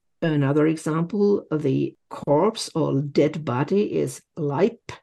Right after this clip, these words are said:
which of course resembles the word, German word Leib, but, uh, again, Aavik claims it was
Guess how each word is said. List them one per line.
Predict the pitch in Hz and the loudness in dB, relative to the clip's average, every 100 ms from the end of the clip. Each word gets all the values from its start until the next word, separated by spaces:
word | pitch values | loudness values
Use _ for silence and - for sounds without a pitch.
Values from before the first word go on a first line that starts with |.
| _ _ _ - | _ _ _ -2
which | 156 | 0
of | 175 | 0
course | - 165 180 | 2 2 2
resembles | 147 147 165 208 214 - | 0 2 4 4 2 0
the | 151 | -2
word, | 143 147 143 151 | 0 0 0 2
German | 160 160 165 | 2 4 2
word | 147 135 135 | 0 -2 -2
Leib, | 139 160 208 - - | -4 0 -2 -2 -10
but, | 190 135 135 - - | -4 -4 -4 -10 -4
uh, | 143 151 156 - _ _ | -2 -2 -6 -14 _ _
again, | 165 139 156 180 214 | -4 -2 -2 0 -2
Aavik | 160 139 160 | -2 -2 -2
claims | - 147 151 185 190 | -4 -4 0 -2 -2
it | 143 147 | -4 -2
was | 143 - | -2 -2